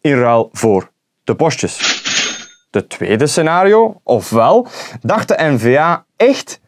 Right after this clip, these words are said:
dat de kernuitstap echt mogelijk was zonder de betaalbaarheid, de duurzaamheid en de bevoorradingszekerheid in het gedrang te brengen. Als dit is hoe het is gebeurd, dan zijn ze echt wel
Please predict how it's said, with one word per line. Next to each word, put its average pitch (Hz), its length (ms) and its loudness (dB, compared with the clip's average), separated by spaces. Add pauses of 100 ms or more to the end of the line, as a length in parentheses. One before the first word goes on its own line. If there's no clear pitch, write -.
(360)
dat - 160 -2
de 139 100 -2
kernuitstap 185 760 0 (380)
echt 254 320 2
mogelijk 214 440 4
was 202 300 0 (240)
zonder 254 580 4 (180)
de 165 140 2
betaalbaarheid, 220 960 2
de 147 140 2
duurzaamheid 202 800 4
en 175 140 0
de 160 60 2
bevoorradingszekerheid 156 1200 2 (200)
in 165 120 2
het 135 120 0
gedrang 120 400 0
te 107 80 0
brengen. 90 300 -2 (480)
Als 123 180 0
dit 185 200 0
is 160 200 0 (200)
hoe 185 140 4
het 147 80 4
is 123 140 0
gebeurd, 113 480 0 (320)
dan 160 160 0
zijn 165 140 2
ze 147 100 0
echt 147 240 -2
wel 120 260 0